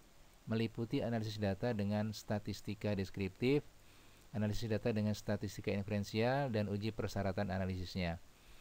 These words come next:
Analisis data dengan statistika deskriptif dapat dijadikan dalam bentuk tabel, distribusi frekuensi, histogram, diagram batang dan daun, box plot, dan sebagainya.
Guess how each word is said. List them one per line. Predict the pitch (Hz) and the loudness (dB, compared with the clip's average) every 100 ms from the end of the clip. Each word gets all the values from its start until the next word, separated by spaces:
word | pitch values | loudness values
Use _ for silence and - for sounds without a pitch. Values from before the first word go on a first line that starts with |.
| - - - - - | -20 -20 -20 -18 -4
Analisis | 135 147 143 139 | 2 2 2 4
data | 135 175 | 4 4
dengan | 147 131 135 | 2 2 0
statistika | - 123 120 110 120 | 0 -2 -2 -2 2
deskriptif | 107 104 101 117 135 | 2 2 -2 0 0
dapat | 113 110 | 2 2
dijadikan | 104 98 113 113 | 0 0 -2 0
dalam | 95 | 0
bentuk | 92 92 | -2 -2
tabel, | 92 85 98 117 135 143 160 - - - - - - | -2 2 4 4 4 0 -2 -6 -14 -16 -20 -20 -14
distribusi | - 107 98 98 | -6 -2 -2 -2
frekuensi, | 92 90 95 90 - 131 147 151 - - - - | 0 0 0 0 2 4 4 0 -6 -18 -14 -6
histogram, | 104 - 95 92 107 123 139 143 151 - - - | -4 0 0 4 4 6 2 0 -4 -8 -16 -8
diagram | - 98 107 98 | -2 0 2 2
batang | 95 95 95 | 0 0 0
dan | 92 | 0
daun, | 90 90 104 127 135 135 135 - - - | 2 2 4 4 2 0 -6 -8 -16 -4
box | 98 92 | -2 0
plot, | - 107 117 127 | -2 4 4 4
dan | 92 95 | 0 -2
sebagainya. | 90 92 87 90 95 87 | -2 -2 0 2 2 2